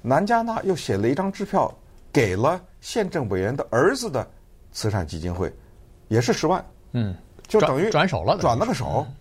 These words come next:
Speaker 2: 嗯。
Speaker 1: 所以为什么这个构成法庭的起诉啊，什么马上要定罪啊，什么之类的，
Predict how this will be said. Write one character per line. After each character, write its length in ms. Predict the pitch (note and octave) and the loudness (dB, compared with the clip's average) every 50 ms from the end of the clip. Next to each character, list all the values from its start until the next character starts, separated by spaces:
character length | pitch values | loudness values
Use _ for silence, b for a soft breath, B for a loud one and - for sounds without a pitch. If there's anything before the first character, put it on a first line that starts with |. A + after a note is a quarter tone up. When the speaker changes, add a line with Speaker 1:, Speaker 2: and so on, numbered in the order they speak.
| - - - | -20 -18 -14
Speaker 2:
嗯。 60 | - | -8
Speaker 1:
所 160 | - - F#3+ G#3+ | 0 2 2 4
以 40 | A#3 | 4
为 160 | A#3+ C4 G3+ | 2 0 -2
什 80 | E3+ F3+ | -2 -2
么 60 | G3 | -2
这 100 | A#3 G#3 | -2 0
个 140 | F3+ F3+ F3 | 0 0 2
构 180 | - G#3+ G3 | 2 0 0
成 200 | D#3 E3 E3+ F3+ D3+ | 0 -2 -6 -8 -4
法 240 | - - G#2+ F2 | -2 -2 -2 -2
庭 160 | G#2 - D#3 F3 | -2 -6 -4 -4
的 100 | E3+ E3 | -4 -4
起 180 | - - C3 | -4 -4 -4
诉 160 | A#2+ B2 F#3 | -2 0 2
啊， 140 | D#3+ C#3 B2+ | 2 2 2
什 100 | - C3+ | 0 -2
么 200 | C#3 D#3 D3+ C#3+ - B B B | -2 -2 -2 -2 -4 B B B
马 140 | B A2+ A2 | B 0 2
上 140 | - F3+ E3+ | 2 2 0
要 100 | D#3+ D3+ | 0 0
定 200 | - G#3+ F3 D#3+ | 2 0 0 2
罪 200 | F3 A3 F#3+ D3+ | 2 4 4 4
啊， 80 | A#2 | 4
什 100 | G#2 G#2+ | 2 0
么 80 | A2+ A#2+ | -2 -4
之 100 | A#2+ B2 | -2 0
类 120 | B2 A2+ | 0 0
的， 120 | F#2+ E2+ | 0 -2